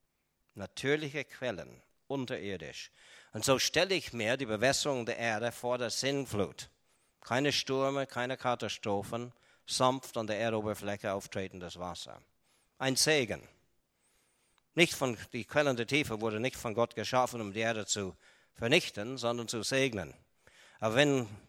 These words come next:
die Menschen den Segen Gottes unter ihre Füße zertrampeln, dann kann Se-, Segen zum Fluch werden. Gott gibt den Befehl und wumpf, wumpf, wumpf, überall auf Erden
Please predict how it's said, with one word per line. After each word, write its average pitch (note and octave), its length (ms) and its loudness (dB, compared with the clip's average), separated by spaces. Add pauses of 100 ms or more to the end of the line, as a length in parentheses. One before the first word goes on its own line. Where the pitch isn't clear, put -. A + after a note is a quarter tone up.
(180)
die A#2+ 80 -6
Menschen A#2 500 0
den F2+ 80 -12
Segen A2 580 4 (320)
Gottes C3 440 6
unter A2+ 200 -4
ihre G#2+ 260 0
Füße D3+ 360 -2
zertrampeln, G#2 680 -4 (340)
dann C#3 180 -4
kann A2 240 0
Se-, C#3 320 4 (160)
Segen B2 400 2
zum G2+ 180 -4
Fluch C#3+ 280 4
werden. G2+ 340 0
Gott C3+ 240 8
gibt - 240 2
den A2 120 4
Befehl A#2 520 2 (380)
und F#2+ 160 -4
wumpf, C#3 280 12 (140)
wumpf, C#3 260 8
wumpf, D3+ 380 8
überall A#2 340 2
auf G#2+ 140 -2
Erden G#2 380 0